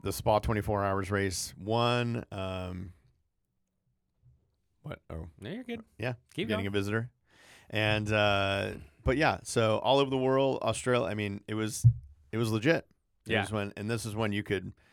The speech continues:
Speaker 1: Mazda still prides himself on being a race car, right?
Speaker 2: Yeah.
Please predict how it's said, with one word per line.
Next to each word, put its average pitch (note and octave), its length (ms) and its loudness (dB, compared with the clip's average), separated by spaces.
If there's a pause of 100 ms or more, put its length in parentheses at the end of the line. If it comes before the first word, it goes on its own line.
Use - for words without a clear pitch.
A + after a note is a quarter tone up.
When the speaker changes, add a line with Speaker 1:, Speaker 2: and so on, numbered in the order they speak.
(320)
Speaker 1:
Mazda C3+ 400 2
still G#2+ 520 2 (240)
prides G2 300 -2
himself F2 360 -6
on F2 200 -10
being E2+ 460 -12 (840)
a E2 100 -8
race E2+ 220 -12
car, - 260 -16 (220)
right? E2+ 260 -12
Speaker 2:
Yeah. A#2 220 -2